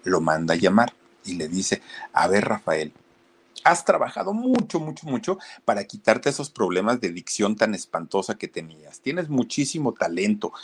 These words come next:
Te puede ir muy bien en la música. Te recomiendo que vayas a una academia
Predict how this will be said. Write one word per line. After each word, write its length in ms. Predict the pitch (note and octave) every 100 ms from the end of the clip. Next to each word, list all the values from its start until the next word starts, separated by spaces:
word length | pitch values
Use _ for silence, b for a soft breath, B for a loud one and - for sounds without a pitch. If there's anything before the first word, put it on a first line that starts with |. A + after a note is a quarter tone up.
| B B B _
Te 140 | - B2+
puede 320 | - F3 F#3
ir 100 | F3+
muy 200 | E3+ D#3+
bien 240 | C3+ C#3
en 100 | C#3+ C3+
la 80 |
música. 520 | D3+ E3+ - B2+ - - b b _
Te 140 | C3+
recomiendo 760 | A#2+ B2+ - C3+ D3+ E3 E3+ F#3+
que 100 | A2+
vayas 360 | G#2+ B2+ B2+
a 20 | A#2+
una 100 | B2
academia 640 | - E2+ F#2 F#2+ G2+ C3